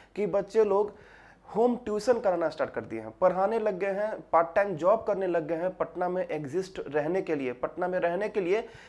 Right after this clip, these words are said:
क्योंकि घर से पैसा मिलना बंद हो गया है। आप कभी समझते हो, उनका,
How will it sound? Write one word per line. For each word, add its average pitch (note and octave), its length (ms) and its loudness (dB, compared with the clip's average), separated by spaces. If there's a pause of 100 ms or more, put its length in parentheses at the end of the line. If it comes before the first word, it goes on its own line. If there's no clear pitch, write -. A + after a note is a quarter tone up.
(160)
क्योंकि A#3 480 0 (280)
घर C#3+ 220 0
से A3 180 0
पैसा G#3+ 380 0
मिलना A#3 420 -2 (720)
बंद G3 300 4
हो C#3 100 -2
गया A2+ 140 -2
है। F#2+ 160 -12 (540)
आप F#3+ 200 2
कभी G#3 140 -2
समझते F#3+ 400 -4
हो, F#3+ 200 2
उनका, F3+ 320 0